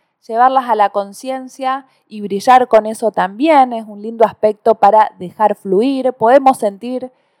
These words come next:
una especie de alivio luego de la tensión por esto de querer seguir controlando las cosas y Neptuno nos dice, "¿Por qué no, no dejás que vayan pasando las olas,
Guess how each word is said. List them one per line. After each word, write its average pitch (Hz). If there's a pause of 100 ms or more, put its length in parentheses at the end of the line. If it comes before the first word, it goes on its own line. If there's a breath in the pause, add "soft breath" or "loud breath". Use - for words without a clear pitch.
(120)
una 311
especie 240
de 185
alivio 247
luego 214
de 185
la 175
tensión 247 (380)
por 196
esto 208
de 202 (360)
querer 214
seguir 214
controlando 202
las 190
cosas 254
y 233
Neptuno 226
nos 208
dice, 220 (240)
"¿Por -
qué 392
no, 226 (380)
no 254
dejás 240
que 220
vayan 214
pasando 208
las 185
olas, 226